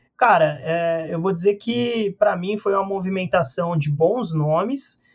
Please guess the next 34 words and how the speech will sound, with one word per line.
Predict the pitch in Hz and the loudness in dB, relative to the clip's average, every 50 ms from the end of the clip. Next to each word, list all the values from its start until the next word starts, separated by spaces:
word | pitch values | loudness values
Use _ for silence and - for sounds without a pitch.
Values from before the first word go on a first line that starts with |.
| _ _ | _ _
só | - - - 226 220 | -8 0 4 4 4
fico | - 247 226 - 240 | 4 2 -4 -4 -4
com | 233 - 233 | -2 0 0
receio | 220 233 214 - - 214 214 | 0 0 0 -2 -2 -4 -2
em | 214 | 0
relação | 196 214 208 175 180 - - 202 190 | 0 0 0 0 -2 -2 -4 -6 -6
aos | 190 185 | -4 -4
valores | 180 185 185 170 151 151 170 185 196 185 160 160 147 | -2 0 0 0 0 0 0 2 2 2 0 -2 -4
de | 160 156 | -4 -6
contrato, | - 160 151 139 123 - 147 160 190 185 - | -4 -4 -4 -2 -2 0 0 0 0 -2 -4
lembrando | 160 156 156 151 156 160 156 156 | -4 -2 -2 -2 0 -2 -2 -4
que, | 156 - 151 151 156 156 156 | -4 -2 0 0 0 0 0
assim, | 147 127 127 147 143 135 | -2 -4 -2 -2 -2 0
não, | 139 156 165 170 170 | 0 0 -2 -2 -2
não | 160 156 | -2 -2
é | 165 165 | -2 0
nada | 156 160 175 170 165 | 0 0 2 2 0
muito | 170 170 - | 0 -2 -6
claro, | - - 151 147 165 175 | -2 2 6 6 6 6
nada | 160 151 151 156 | 2 -2 -2 -2
muito | 160 165 165 - - | -2 -2 -2 -4 -6
transparente | - 160 160 - - - 143 139 143 170 196 190 - | -4 -2 -2 -2 -2 -4 -2 -2 0 0 -2 -2 -2
sobre | - 147 143 139 | -2 -2 -2 -2
o | 143 135 | -4 -2
quanto | - 160 156 - | 0 0 0 0
que | - 151 | -2 -8
esses | 127 - 151 139 | -8 -4 -2 -2
jogadores | 143 139 143 139 135 139 131 131 131 | 0 0 0 0 0 0 0 0 -2
vão | - 131 127 | -4 -4 -2
ganhar, | 123 127 127 127 127 120 135 165 180 185 175 156 | 0 0 0 0 0 0 0 0 2 0 0 -2
né, | 143 147 160 180 170 151 | -2 -2 -2 -2 -2 -2
o | 139 131 123 | 0 -2 -2
quanto | 127 - 147 151 147 147 | -2 -2 -2 -2 -2 -4
que | - 147 139 143 127 | -2 -2 -2 -2 -2